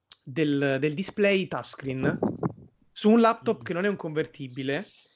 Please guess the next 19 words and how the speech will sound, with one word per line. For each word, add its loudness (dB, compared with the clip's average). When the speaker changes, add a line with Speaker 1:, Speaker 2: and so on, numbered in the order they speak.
Speaker 1:
perché 0
a 2
parte 0
che 0
non -2
lo 2
usi, -4
e 0
poi 2
a 0
causa 0
del 0
fatto -4
che 0
c'è, -8
hai -2
messo -4
il 0
touchscreen, -4